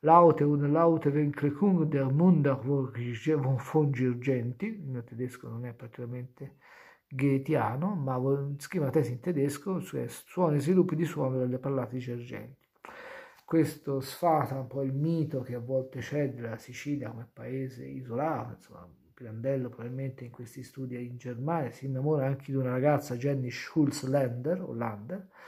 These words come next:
La pronuncia, i tedeschi vorranno scusare, la mia pronuncia orripilante tedesco, io so leggere il tedesco perché ho fatto filologia classica, ma non lo so pronunciare in maniera decente. Ho studi di tedesco piuttosto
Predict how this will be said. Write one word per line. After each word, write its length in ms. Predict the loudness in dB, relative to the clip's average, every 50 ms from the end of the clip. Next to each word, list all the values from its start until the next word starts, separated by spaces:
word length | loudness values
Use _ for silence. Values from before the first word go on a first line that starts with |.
| -20 -20 -20 -20 -20 -20 -20 -20 _ _ _ _ _ _ _ _ _ _ _ _ _ _ _ _ _ _
La 180 | -2 -2 -2 0
pronuncia, 680 | 0 -2 0 2 2 2 0 0 -2 -4 -4 -4 -6
i 120 | -6 -6 -6
tedeschi 420 | -4 -2 -2 0 -2 -2 -4 -6
vorranno 340 | -6 -4 -4 -2 -2 -2 -2
scusare, 540 | -2 -4 -4 -2 0 2 4 4 4 4 4
la 80 | 2
mia 140 | 2 2 0
pronuncia 480 | -2 -2 -2 -2 -2 -2 -2 -4 -6 -8
orripilante 580 | -6 -6 -6 -4 -4 -2 -2 -4 -4 -6 -6
tedesco, 320 | -4 -2 -2 -2 -2 -4 -6
io 60 | -6
so 140 | -4 -4 -2
leggere 340 | 0 0 0 0 -2 -4 -4
il 40 |
tedesco 440 | -4 -4 -2 -2 -2 -2 -2 -6 -8
perché 160 | -10 -8 -8
ho 20 | -8
fatto 260 | -8 -8 -8 -8 -8
filologia 400 | -10 -6 -4 -4 -2 -2 -2 -2
classica, 460 | 0 0 0 0 -2 -4 -8 -10 -8
ma 100 | -6 -6
non 220 | -6 -4 -4 -4 -4
lo 100 | -4 -6
so 220 | -6 -6 -6 -6
pronunciare 720 | -6 -8 -8 -8 -8 -8 -10 -10 -10 -8 -8 -8 -8 -8
in 80 | -10 -8
maniera 320 | -6 -6 -6 -6 -6 -6
decente. 720 | -6 -6 -6 -6 -8 -10 -12 -12 -12 -14 -16 -18 -20 -20 -20 _ _ -20 -20 -20 -20 -20 -20 -20 -20 _ -20 -20 _ _ _ _ _ _ _ _ _ _ _ _ _ _ _ _ _ _ _ _ _ _ _ _ -20 -18 _
Ho 340 | -8 -6 -6 -6 -6 -6 -10
studi 540 | -12 -16 -8 -2 0 0 2 2 0 -2 -2
di 120 | -4 -4
tedesco 500 | -2 -2 -2 0 -2 -2 -4 -6 -10 -14
piuttosto 1400 | -14 -14 -16 -14 _ -10 -10 -10 -10 -14 -20 _ -12 -10 -8 -8 -8 -10 -10 -12 -12 -14 -16 -16 -18 -18 -20 -20